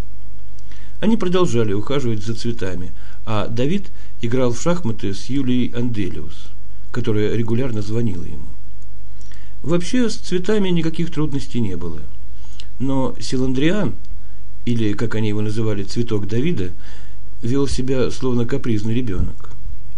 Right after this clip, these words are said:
Если за ним ухаживали Юнос или Аника, он сразу сникал и принимал очень жалкий вид. Но стоило появиться Давиду, листья снова расправлялись. И, судя по тому, что они больше не указывали на лестницу,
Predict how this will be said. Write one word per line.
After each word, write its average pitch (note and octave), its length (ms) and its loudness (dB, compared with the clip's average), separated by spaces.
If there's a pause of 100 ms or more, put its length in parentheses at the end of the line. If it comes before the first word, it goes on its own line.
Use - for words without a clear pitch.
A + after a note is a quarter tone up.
(140)
Если D3 240 2
за B2+ 140 0
ним C#3 140 0
ухаживали B2 520 0
Юнос A#2+ 380 0
или A#2 180 0
Аника, A#2 520 0 (500)
он C#3+ 140 0
сразу A#2+ 360 0
сникал F#3+ 600 0 (420)
и A3+ 260 2
принимал F3 600 0
очень C3+ 320 0
жалкий G#2+ 440 0
вид. F2 220 0 (600)
Но A#2 160 0
стоило G#2+ 400 0
появиться G2+ 480 0
Давиду, F#2+ 500 0 (440)
листья C#3 340 0
снова G#2+ 400 0
расправлялись. - 840 0 (840)
И, A#2 320 0 (240)
судя C3 260 0
по A#2+ 100 0
тому, C3+ 240 0
что A2+ 180 0
они B2+ 140 0
больше A#2+ 320 0
не A#2+ 100 2
указывали G#2 480 0
на A2+ 100 0
лестницу, G2 600 0